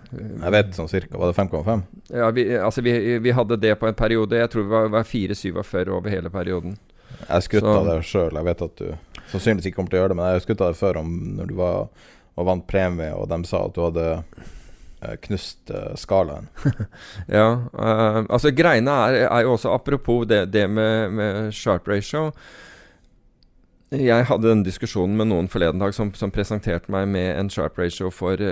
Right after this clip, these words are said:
Speaker 2: for, eh, ehm, på ett år. Og der v-,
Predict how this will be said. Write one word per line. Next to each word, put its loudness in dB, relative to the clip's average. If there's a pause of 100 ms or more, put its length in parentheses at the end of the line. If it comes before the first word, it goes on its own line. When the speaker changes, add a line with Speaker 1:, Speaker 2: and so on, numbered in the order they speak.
(140)
Speaker 2:
for, -2
eh, -4 (460)
ehm, -4 (260)
på 2
ett 0
år. 4 (840)
Og 4
der 6
v-, -6